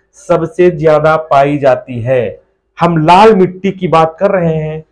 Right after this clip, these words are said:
क्वेश्चन संख्या छह, लाल मिट्टी निम्न में किस राज्य में पाई जाती है? राजस्थान, तमिलनाडु, बिहार और उत्तर प्रदेश। छह नंबर, तो सबसे ज्यादा लाल मिट्टी पाई जाती है तमिलनाडु में। कहां? तमिलनाडु में।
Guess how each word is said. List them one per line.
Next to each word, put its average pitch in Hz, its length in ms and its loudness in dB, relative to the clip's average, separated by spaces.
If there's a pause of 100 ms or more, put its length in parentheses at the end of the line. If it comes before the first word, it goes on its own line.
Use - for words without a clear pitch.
(280)
क्वेश्चन 170 340 2
संख्या 170 300 -2
छह, 175 380 -4 (380)
लाल 185 340 2
मिट्टी 175 380 -2
निम्न 185 280 -2
में 165 240 -4
किस 196 200 -8
राज्य 156 300 0
में 156 180 -6
पाई 180 200 0
जाती 165 360 -2
है? 143 220 -6 (380)
राजस्थान, 156 760 -2
तमिलनाडु, 139 600 -4
बिहार 143 640 -2 (260)
और 131 280 2
उत्तर 139 460 -4
प्रदेश। 165 560 -2 (460)
छह 226 220 4
नंबर, 165 320 4 (520)
तो 170 60 -4
सबसे 185 460 0
ज्यादा 175 320 0
लाल 185 280 2
मिट्टी 165 360 -4
पाई 156 260 -4
जाती 143 360 -6
है 139 120 -4
तमिलनाडु 127 640 -6
में। 104 220 -14
कहां? 165 440 -2
तमिलनाडु 120 580 0
में। 101 180 -10